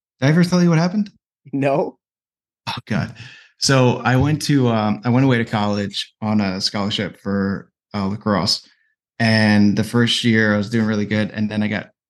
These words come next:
Speaker 1: really badly injured. I still have a hip issue. Um, so I couldn't play anymore. Um, and that's when I came back home and went to a local school, uh, near my house.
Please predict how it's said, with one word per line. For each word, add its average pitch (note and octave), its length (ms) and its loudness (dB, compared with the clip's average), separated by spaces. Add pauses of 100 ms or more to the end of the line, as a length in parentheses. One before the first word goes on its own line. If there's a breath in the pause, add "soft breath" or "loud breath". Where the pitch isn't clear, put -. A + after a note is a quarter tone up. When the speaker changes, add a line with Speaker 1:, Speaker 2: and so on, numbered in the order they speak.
(300)
Speaker 1:
really B2 240 4
badly G#2+ 360 -2
injured. G2+ 240 -2
I G2 60 -6
still - 240 -10
have G2+ 100 -4
a G2+ 40 -8
hip G#2+ 240 -12
issue. G2 380 -4 (540)
Um, G2 680 4
so - 160 -2
I A2 60 2
couldn't B2+ 200 4
play A2 220 4
anymore. G2+ 520 2 (140)
Um, G#2+ 280 2
and G#2+ 80 4
that's A2 160 -2
when A#2 100 2
I G#2 60 2
came G#2+ 260 -2
back G2+ 200 -4
home G#2+ 420 -2 (560)
and G#2 420 2
went G#2+ 160 2
to G#2+ 140 -2
a - 20 -2
local G#2+ 340 -4
school, G#2+ 580 -2 (140)
uh, G#2 160 -4
near G2+ 160 -2
my G2+ 80 2
house. C3 280 0